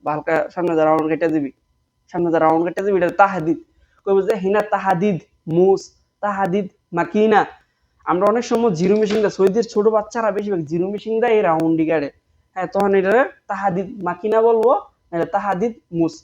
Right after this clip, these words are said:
যে রাউন্ডটা কাটছি। এই ভিডিওটা আজকে খুবই গুরুত্বপূর্ণ, সবাই অবশ্যই শুরু থেকে শেষ করবেন। আর যারা সৌদি আরবে নতুন আসতেছে তাদেরকে এটা শেয়ার করে দিবেন। তো আজকের মতো আমার ভিডিওটা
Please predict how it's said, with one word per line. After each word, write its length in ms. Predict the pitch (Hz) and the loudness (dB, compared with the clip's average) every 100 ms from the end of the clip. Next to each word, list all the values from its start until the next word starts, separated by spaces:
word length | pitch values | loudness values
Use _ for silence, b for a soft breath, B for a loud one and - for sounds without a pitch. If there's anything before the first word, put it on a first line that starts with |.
| 151 | -4
যে 80 | 175 | 0
রাউন্ডটা 340 | 165 156 156 156 | 2 2 0 0
কাটছি। 260 | 165 160 139 - _ _ _ _ _ _ _ | -2 -4 -12 -16 _ _ _ _ _ _ _
এই 100 | 180 | -2
ভিডিওটা 340 | 170 190 214 190 | 0 2 2 2
আজকে 180 | 180 196 - | 0 -6 0
খুবই 180 | 233 226 | 0 2
গুরুত্বপূর্ণ, 500 | 196 202 - 190 208 196 | 0 -2 -4 -4 -4 -2
সবাই 200 | 175 180 175 | 0 2 2
অবশ্যই 340 | 175 170 185 180 _ _ _ - | 0 -6 -8 -8 _ _ _ -4
শুরু 180 | 180 170 | -2 -2
থেকে 140 | 175 | -4
শেষ 160 | 170 165 - | -2 -4 -4
করবেন। 200 | 170 180 | -4 0
আর 120 | 160 147 | 0 2
যারা 140 | 165 165 | 0 0
সৌদি 200 | 165 156 | -2 0
আরবে 160 | 165 160 | 2 0
নতুন 160 | 160 185 | -2 -4
আসতেছে 300 | 175 - 175 180 | -6 -6 -8 -6
তাদেরকে 580 | 156 160 175 - _ 180 175 | -2 -2 -2 -8 _ -6 -2
এটা 140 | 170 - _ _ - | -4 -6 _ _ -12
শেয়ার 260 | - 180 160 | 0 2 2
করে 140 | 156 143 | 0 0
দিবেন। 240 | 143 135 | -2 -4
তো 60 | - | -4
আজকের 240 | 151 - 165 | -6 -4 -4
মতো 160 | 160 | -2
আমার 180 | 151 151 | -2 -2
ভিডিওটা 380 | 147 156 165 160 | -4 -2 0 0